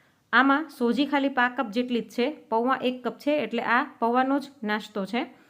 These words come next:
સાથે જ અડધી ચમચી જેટલી કલોંજી અથવા તો જેને મંગરેલ કહે છે તે નાખી દઈશું. આ જરૂરથી એડ કરવાનું, તેનો ટેસ્ટ ખૂબ જ સરસ આવે છે. સાથે એક કપ જેટલી ઝીણી સુધારેલી કોથમીર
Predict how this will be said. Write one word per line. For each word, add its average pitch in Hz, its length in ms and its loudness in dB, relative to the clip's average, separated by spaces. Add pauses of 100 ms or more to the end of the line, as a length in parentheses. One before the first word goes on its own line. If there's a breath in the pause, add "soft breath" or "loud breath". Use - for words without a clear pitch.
(420 soft breath)
સાથે 269 380 2
જ 294 60 -12
અડધી 233 340 0
ચમચી 277 320 0
જેટલી 254 280 -2
કલોંજી 247 480 2
અથવા 208 220 -2
તો 247 140 -6
જેને 247 220 2
મંગરેલ 233 500 2
કહે 208 260 -2
છે 254 160 -4
તે 240 240 -2
નાખી 202 260 -4
દઈશું. 180 400 -6 (800 soft breath)
આ 254 180 4
જરૂરથી 247 440 0
એડ 220 160 0
કરવાનું, 208 580 0
તેનો 240 240 2
ટેસ્ટ 254 300 -4
ખૂબ 233 200 -2
જ 233 100 -4
સરસ 196 260 -4
આવે 180 200 -2
છે. 247 200 -4 (260)
સાથે 247 260 2
એક 269 500 -4
કપ 233 80 -4
જેટલી 233 340 -4
ઝીણી 226 240 0
સુધારેલી 214 420 -2
કોથમીર 214 440 -2